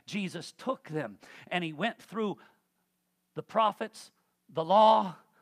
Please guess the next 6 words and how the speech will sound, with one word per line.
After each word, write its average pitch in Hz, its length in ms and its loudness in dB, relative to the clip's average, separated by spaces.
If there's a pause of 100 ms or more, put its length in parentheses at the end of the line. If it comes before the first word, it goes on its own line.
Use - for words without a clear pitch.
(120)
the 151 140 -6
Psalms, 220 600 0 (220)
in 180 160 -6 (100)
all 240 360 6
the 208 160 -4
scriptures, - 680 -8